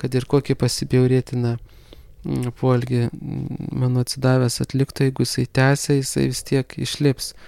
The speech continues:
Jis vis tiek reikia laikyt šventu ir jisai taps šventu, nes jo tikslas šventas, žinai. Bet taip pat Bhagavad Gita ir sakoma, kad netgi viena yda,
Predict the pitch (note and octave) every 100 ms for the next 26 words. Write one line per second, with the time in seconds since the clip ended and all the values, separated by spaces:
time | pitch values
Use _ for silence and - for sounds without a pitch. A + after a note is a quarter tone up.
0 | - - - C#3 - - C#3 C3 B2+ C3
1 | B2+ B2 A#2+ - C3 B2 A#2+ C3+ C3+ B2+
2 | - C3 B2 C3 - - B2+ C3 C3 A#2
3 | A2+ B2+ - C3+ - B2 - - A#2+ A#2
4 | B2 - B2 A#2+ - - - - - -
5 | C#3+ C#3 A2+ - - D4 B2+ - C#3+ C3
6 | B2+ B2+ B2+ B2+ A#2+ C3 B2 - D#3+ -
7 | A#2+ A#2 B2+ C3 C3 C3 B2+ C3 C3+ B2+
8 | C3 F3+ F3+ B2 C#3+